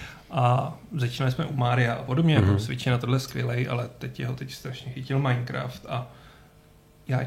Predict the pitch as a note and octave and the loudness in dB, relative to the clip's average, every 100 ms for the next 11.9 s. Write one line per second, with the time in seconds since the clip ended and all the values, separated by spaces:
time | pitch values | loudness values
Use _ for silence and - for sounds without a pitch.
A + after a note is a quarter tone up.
0 | - - D3 G3 G#3+ G3 - D3 C3 B2+ | -4 0 4 6 6 4 2 4 4 4
1 | B2 - B2+ B2+ C#3 D#3 - - D#3+ F#3+ | -2 -4 0 0 0 -2 -4 -2 -2 -2
2 | F3 - F3+ D#3+ C#3 - C3 D#3 D#3 - | -2 0 0 2 0 0 0 0 -2 -2
3 | F#3+ F3+ D#3+ D#3 D3+ D3 E3 E3 - F3 | 0 2 2 2 2 2 0 0 -2 2
4 | C3+ B2+ B2+ C#3 D3+ C3+ B2 B2+ C3+ C#3+ | 4 4 2 0 -2 0 2 2 2 0
5 | C#3+ D3 C#3 - C3+ C3 C#3+ C3 C3+ C3 | -2 -2 -4 -6 -8 -2 0 0 0 2
6 | B2+ C3 B2+ - - C#3+ - C3 B2+ B2 | 4 4 2 -4 -6 -6 -2 0 0 0
7 | B2 B2 B2 B2 A2 C3 C#3 C#3 C3+ C#3+ | -2 2 6 8 8 4 4 4 8 8
8 | C3 A#2+ - - - - F#2+ F#2 F#2+ G#2 | 8 6 2 -6 -8 -4 2 2 2 -2
9 | - C#3+ C3 C#3 B2+ C3 B2 B2 B2 B2 | -2 2 4 2 4 4 4 2 2 0
10 | - A#2+ B2 A#2 - A#2+ B2+ B2 B2 B2 | -4 -4 -2 -4 -4 -2 4 6 6 4
11 | B2+ - B2 B2 A#2+ B2 A#2 A#2 A2+ | 2 -4 -2 0 0 0 -2 -4 -6